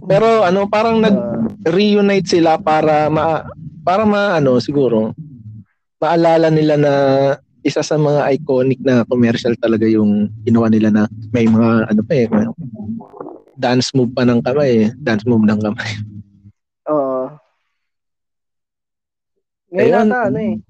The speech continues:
Speaker 2: Ngayon ata, nilaba-,
Speaker 1: Ano?
Speaker 2: nilabas ba yun yung ano? Nilabas, nilabas ba sa K M J S yung ano, yung dalawang ano na yun, yung sa Coke na yun?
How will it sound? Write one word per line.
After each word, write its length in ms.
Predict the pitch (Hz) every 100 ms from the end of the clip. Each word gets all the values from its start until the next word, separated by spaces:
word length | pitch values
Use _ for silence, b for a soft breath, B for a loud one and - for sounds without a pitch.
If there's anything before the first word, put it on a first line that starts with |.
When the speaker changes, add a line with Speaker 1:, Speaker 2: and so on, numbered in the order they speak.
| 101 _
Speaker 2:
Ngayon 280 | 170 185 214
ata, 240 | 208 208 214 - _ _ _ _ _ _ _ _ _ _ _ _ _ _ -
nilaba-, 360 | 170 175 170
Speaker 1:
Ano? 140 | 160 143
Speaker 2:
nilabas 260 | 117 220
ba 120 | - 151
yun 160 | 170
yung 140 | 190 156
ano? 160 | 143
Nilabas, 400 | 156 165 151 147 135 - _
nilabas 440 | 160 180 190 185 185
ba 120 | 180
sa 120 | 180 165
K 100 | 151 160
M 160 | 143 143
J 300 | 139 127 120
S 80 | -
yung 220 | 131 110
ano, 160 | 110 120
yung 240 | 127 123 123 120 113 98 - _ _ _ -
dalawang 460 | 131 127 123 117
ano 160 | 110 110
na 160 | 110
yun, 240 | 107 113 117
yung 160 | 120 117
sa 280 | 123 113
Coke 280 | 107 110 98
na 100 | 101 98
yun? 200 | 107